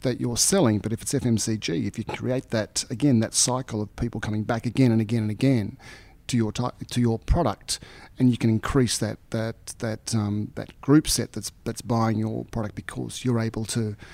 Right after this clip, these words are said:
just make sure that they're getting what they want, they get the service, they get the quality, they get the, the price right.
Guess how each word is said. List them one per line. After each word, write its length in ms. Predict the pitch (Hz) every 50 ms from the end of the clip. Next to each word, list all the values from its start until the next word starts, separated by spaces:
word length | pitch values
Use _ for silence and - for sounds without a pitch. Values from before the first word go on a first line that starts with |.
| - - - - - -
just 180 | - 127 - 131
make 180 | 139 131 123 -
sure 240 | - - 208 202
that 140 | 160 131 113
they're 120 | - 113 104
getting 340 | - 127 127 127 120 113
what 140 | 113 104 -
they 100 | 107 107
want, 320 | 101 110 127 120 107 - 107
they 80 | 107
get 300 | 107 - 117 110 - -
the 60 | 110
service, 380 | - - - 120 113 104 107 -
they 140 | - 113 -
get 180 | - 110 -
the 80 | - 110
quality, 340 | - - 117 117 113 113 113
they 140 | 107 104 110
get 240 | - 117 113 - -
the, 160 | - 117 117 -
the 80 | - 123
price 480 | - - - 127 123 107 107 - -
right. 480 | 117 120 120 123 117 107 - - -